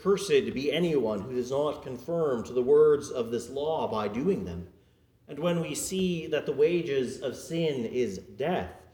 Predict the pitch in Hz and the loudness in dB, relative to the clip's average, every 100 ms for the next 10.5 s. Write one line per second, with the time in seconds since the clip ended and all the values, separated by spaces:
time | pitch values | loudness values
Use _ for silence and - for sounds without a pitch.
0 | _ _ _ - 135 175 170 147 139 - | _ _ _ -16 -10 -4 -2 0 0 -2
1 | 139 123 120 - 165 95 - - _ - | -4 -4 -4 -6 -4 -4 -6 -20 _ -20
2 | _ - 131 139 160 147 143 139 127 139 | _ -20 -12 -4 2 4 4 0 -2 0
3 | 139 131 120 123 113 156 139 110 95 92 | 0 -2 0 -2 0 0 2 0 -2 -6
4 | - _ - 139 - 165 170 180 175 147 | -12 _ -12 -12 -6 0 4 4 4 2
5 | 147 139 - 143 139 135 120 - 131 117 | 0 0 -2 0 2 0 -2 -6 -4 -2
6 | 131 143 139 131 123 117 107 - 127 113 | 0 0 -2 -2 -4 -6 -10 -4 2 4
7 | 107 110 131 135 92 85 85 - _ - | 4 4 0 0 0 -4 -10 -18 _ -20
8 | _ 147 160 160 151 139 123 160 151 143 | _ 4 6 6 4 0 0 2 6 6
9 | 135 120 135 - 151 156 139 127 120 120 | 4 2 -4 -2 2 2 2 -2 -2 2
10 | 151 147 - 127 113 | 2 2 -2 -8 -8